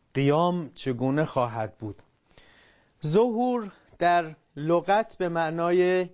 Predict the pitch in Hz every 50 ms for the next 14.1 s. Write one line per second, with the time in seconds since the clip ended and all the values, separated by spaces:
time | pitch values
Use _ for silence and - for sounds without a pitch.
0 | _ _ _ _ _ _ _ _ - 143 147 147 143 - - - - - 147 139
1 | 139 135 127 - - - 143 139 135 156 165 165 156 135 127 123 120 117 - -
2 | 143 147 147 156 147 139 135 131 139 143 147 147 143 143 139 139 143 139 - _
3 | _ _ _ _ _ - 147 156 151 160 151 147 147 147 143 139 131 123 127 123
4 | 123 120 131 143 147 139 151 151 147 151 147 - _ _ _ _ _ - - 139
5 | 131 131 131 127 123 127 131 120 117 - - 147 165 180 196 202 202 208 202 -
6 | _ _ _ _ - 147 151 151 - - - 151 151 - - - - - 165 156
7 | 160 170 185 196 196 196 190 180 175 160 156 147 139 120 143 139 139 139 139 135
8 | 131 135 160 165 180 175 - - 135 135 135 131 127 131 131 120 - 151 151 156
9 | 156 156 156 160 160 160 - - 117 - - - - 131 127 131 131 127 117 139
10 | 135 123 117 120 127 131 131 131 131 131 143 160 170 147 160 180 170 156 - 165
11 | 156 147 160 160 160 156 - - - - - - - _ _ _ - 147 139 143
12 | 139 139 127 - - 139 135 135 - 139 135 131 135 135 120 107 147 170 180 175
13 | 151 139 135 127 123 131 131 131 135 127 127 139 165 175 - - - 180 180 180
14 | 180 170